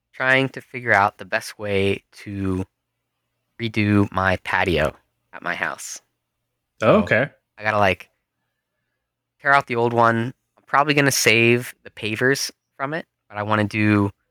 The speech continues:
Speaker 1: I need to re-level the area, you know, put down the proper sub base and gravel and sand and everything. Uh, so I've just been, like, looking into that to figure out how to do that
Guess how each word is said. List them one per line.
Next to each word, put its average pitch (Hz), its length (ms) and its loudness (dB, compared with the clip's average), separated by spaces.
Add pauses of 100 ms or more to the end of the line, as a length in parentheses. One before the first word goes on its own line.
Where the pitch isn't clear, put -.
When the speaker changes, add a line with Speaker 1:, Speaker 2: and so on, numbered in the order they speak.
(360)
Speaker 1:
I - 20 -18
need 110 180 -8
to 107 100 -10
re-level 123 480 2
the 113 140 4
area, 104 540 4 (640)
you 90 80 -20
know, 87 140 -20
put - 160 -14
down 104 460 -4 (140)
the - 60 -20
proper 98 640 0 (300)
sub - 320 -6
base 95 460 -2 (100)
and 95 140 -16
gravel 87 640 2
and 87 260 -12 (560)
sand 90 600 -2 (100)
and 92 140 -8
everything. 87 560 -8 (260)
Uh, - 180 -20
so - 180 -2
I've 107 80 -4
just - 300 -4 (360)
been, 92 180 -6
like, 85 220 -6 (720)
looking - 180 -10
into 98 140 -4
that 92 340 4
to - 80 -20
figure 92 240 -8
out 90 80 2
how 95 140 -4
to 87 80 -6
do 87 160 -14
that 85 240 -2